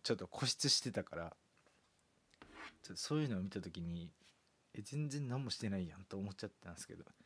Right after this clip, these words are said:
や、そういうものなんですよね。ご飯としてホ-、<laughs> ホットケーキを食べるなら、別にね、ワンプレートでホットケーキ焼いて、付け合わせても、付け合わせにこういろいろやってもいいし、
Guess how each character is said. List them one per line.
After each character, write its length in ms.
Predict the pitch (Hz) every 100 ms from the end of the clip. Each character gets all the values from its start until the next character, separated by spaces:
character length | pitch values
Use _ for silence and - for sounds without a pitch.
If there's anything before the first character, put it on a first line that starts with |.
| - - - _ _
や、 80 | 98
そ 180 | - 147
う 40 |
い 80 | 143
う 40 | 131
も 80 |
の 100 | 135 107
な 100 | 78
ん 60 |
で 40 | 76
す 60 |
よ 60 | -
ね。 200 | 85 - _ - - _ _ _ _ _ _ _ _ _
ご 120 | - 160
飯 220 | 170 117
と 120 | -
し 100 | -
て 80 | 113
ホ-、 180 | 101 113 -
<laughs> 260 | 110 - -
ホ 60 |
ッ 20 |
ト 180 | 127 -
ケ 120 | - 110
ー 60 |
キ 140 | - 85
を 40 |
食 200 | 80 98
べ 80 | 107
る 100 | 110
な 120 | 98
ら、 160 | 113 104 - - - -
別 160 | 98 90
に 100 | 95
ね、 180 | 131 143 -
ワ 120 | 117
ン 80 | 120
プ 140 | -
レ 60 | 110
ー 20 |
ト 120 | 95
で 80 | -
ホ 100 | 92
ッ 40 | 110
ト 220 | - 113
ケ 140 | -
ー 60 | 95
キ 120 | 82
焼 160 | 92 90
い 40 |
て、 320 | - 80 78 - _ _ _ _ -
付 240 | - -
け 60 | 98
合 40 |
わ 80 | 113
せ 140 | -
て 120 | 95 85
も、 160 | 78 - -
付 220 | - -
け 40 | 107
合 40 |
わ 60 | -
せ 100 | 139
に 220 | 156 139
こ 180 | - 87
う 60 | 85
い 40 |
ろ 100 | 85
い 20 | 95
ろ 120 | 82 - - _ _ _ _
や 100 | 110
っ 20 | 107
て 120 | 85
も 60 |
い 100 | 87
い 40 | 98
し、 360 | - 90 80